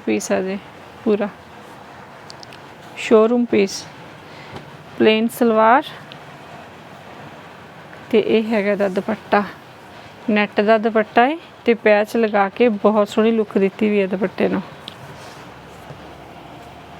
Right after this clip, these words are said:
ਇਹ ਪਿਓਰ ਕੋਟੇ 'ਤੇ ਆ, ਬਿਲਕੁਲ ਸੌਫਟ ਕੋਟਾ ਡੋਰੀ ਹੈ, ਬਿਲਕੁਲ ਸੌਫਟ,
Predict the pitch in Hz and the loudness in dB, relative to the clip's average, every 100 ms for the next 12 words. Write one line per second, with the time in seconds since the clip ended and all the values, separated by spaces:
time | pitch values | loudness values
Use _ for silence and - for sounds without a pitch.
0 | - - - - - - - - - - | -20 -16 -16 -16 -20 -20 -18 -18 -16 -12
1 | - - - - _ - - - - - | -12 -14 -20 -20 _ -20 -20 -20 -20 -20
2 | - - - 240 226 254 247 262 294 - | -20 -12 -2 0 0 0 2 2 0 -6
3 | - - - - - - - - - - | -16 -18 -20 -20 -20 -20 -20 -20 -20 -20
4 | - - - - - - - - - 247 | -20 -20 -20 -20 -20 -20 -20 -4 2 2
5 | - 262 254 269 311 415 247 240 214 311 | 4 0 2 0 -2 0 2 2 4 2
6 | - 262 240 - 247 233 233 214 208 190 | 4 4 4 2 0 0 2 0 0 -4
7 | 190 196 262 277 - 294 - 247 226 - | -6 -4 0 0 0 -2 0 -2 -2 -6